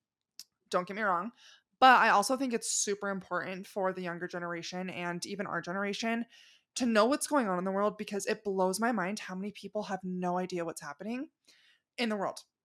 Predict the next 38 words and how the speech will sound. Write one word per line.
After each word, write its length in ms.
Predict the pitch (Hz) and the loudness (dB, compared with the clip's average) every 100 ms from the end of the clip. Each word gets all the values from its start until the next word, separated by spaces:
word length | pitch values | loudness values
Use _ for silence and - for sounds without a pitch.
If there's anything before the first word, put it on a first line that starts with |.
| - | -4
or 100 | 226 | 0
even 220 | 262 262 254 | 0 2 2
in 140 | 226 | 2
our 100 | 190 | 2
country. 380 | 190 185 - - | 0 -6 -6 -8
It's 160 | 185 | -8
really 240 | 196 233 226 | 0 4 4
bizarre 260 | 190 175 | 2 0
to 160 | 156 - | 0 -4
me. 240 | 202 240 - - | -6 -6 -6 4
Um, 400 | 208 196 175 175 _ _ _ _ - - | 6 6 2 -8 _ _ _ _ -20 -8
and 100 | 233 | -6
if 60 | 226 | -2
you 40 | |
don't 160 | 294 247 | -2 0
know 80 | |
what's 200 | 240 233 | -2 -2
going 220 | - 208 190 | -2 -2 0
on, 260 | 175 196 - | 0 0 -6
how 420 | - - 196 196 | -12 0 4 6
are 120 | 208 220 | 6 0
you 500 | 202 202 196 196 190 _ _ - | -2 -2 0 0 -2 _ _ -8
supposed 420 | - 220 214 196 | -4 -2 -2 -4
to 60 | 180 | -2
be 80 | |
able 140 | 196 180 | -2 0
to 40 | |
make 200 | 180 165 | -4 -6
change 300 | - 190 175 | -6 -8 -8
for 100 | - | -10
the 60 | 165 | -16
future, 360 | - 156 151 | -14 -8 -6
right? 160 | 151 165 | -2 -2
I 80 | 180 | -2
think 200 | 190 185 | -4 -8
so 120 | 196 | -6
many 160 | 196 208 | -6 -6
people, 480 | - - 202 214 | -10 -2 0 0